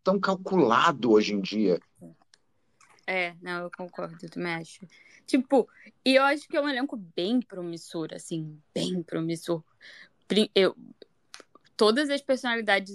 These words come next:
Speaker 2: quase todas, assim, tirarei alguns pipocas, mas no geral eu achei um elenco bem promissor que,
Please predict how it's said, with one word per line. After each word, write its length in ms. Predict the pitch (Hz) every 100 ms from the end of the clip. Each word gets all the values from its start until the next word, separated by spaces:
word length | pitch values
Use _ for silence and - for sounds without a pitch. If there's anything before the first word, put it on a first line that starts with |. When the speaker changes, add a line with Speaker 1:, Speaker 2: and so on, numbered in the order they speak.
| 202 -
Speaker 2:
quase 260 | - 415
todas, 340 | - 185 175 175
assim, 360 | - 180 175
tirarei 440 | 180 214 214 214 233
alguns 760 | 247 196 202 269 381 392 370 - - - - _ _ _ - -
pipocas, 680 | 226 - 214 233 254 240
mas 300 | 226 202 202 -
no 260 | 202 208
geral 420 | 214 220 214 269
eu 60 | 254
achei 240 | 226 254
um 80 | 240
elenco 260 | 233 247 262
bem 320 | 202 214 349
promissor 520 | 330 254 220 226 214
que, 120 | -